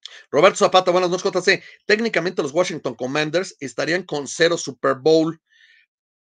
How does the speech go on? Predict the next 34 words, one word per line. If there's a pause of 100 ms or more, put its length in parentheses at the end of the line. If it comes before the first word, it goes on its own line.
(260)
porque
quienes
ganaron
los
Super
Bowl,
la
ciudad (160)
o
los
Redskins. (320)
Eh,
sí,
o
sea,
entiendo
tu
punto,
Roberto,
¿cómo
estás?
Bienvenido,
muy
buenas
noches,
saludos
para
todos
los
hermanos
allá
en (480)
Nicaragua. (320)
Eh,